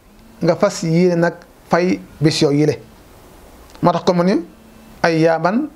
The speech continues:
ma'duudaat. Lu war loolu, mbokk yi? Yàlla bëggul lu diis,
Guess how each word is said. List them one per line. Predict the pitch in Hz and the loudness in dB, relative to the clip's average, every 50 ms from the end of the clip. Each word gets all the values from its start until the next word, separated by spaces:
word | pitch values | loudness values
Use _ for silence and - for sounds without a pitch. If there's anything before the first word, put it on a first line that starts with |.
| - _ - | -16 _ -4
ma'duudaat. | 151 156 131 123 151 156 165 190 170 175 - - - - - - - - - - - - - - - - - - | -2 -2 0 0 2 2 2 2 0 -2 -8 -18 -20 -20 -20 -20 -20 -20 -20 -20 -20 -20 -20 -20 -20 -8 -2 0
Lu | 320 359 330 | 2 2 2
war | 302 262 | 0 0
loolu, | 233 220 214 214 202 | 0 0 0 0 2
mbokk | 202 196 190 - | 0 0 0 0
yi? | 202 190 196 247 285 - - - _ _ - - - - - - - - - - - - - | 0 0 0 -2 -4 -6 -12 -20 _ _ -20 -20 -20 -20 -20 -20 -20 -20 -20 -20 -12 -4 0
Yàlla | 165 185 208 208 220 214 214 208 | 2 2 2 2 0 0 0 2
bëggul | 180 170 170 285 226 196 190 240 233 226 220 226 233 - - - - - - - - - - - | 2 2 2 2 2 2 2 2 2 2 0 -2 -4 -6 -14 -20 -20 -20 -20 -20 -20 -12 -4 0
lu | 170 175 180 160 | 2 2 2 4
diis, | 156 208 214 220 202 - - - - | 4 2 2 2 -2 -4 -8 -12 -16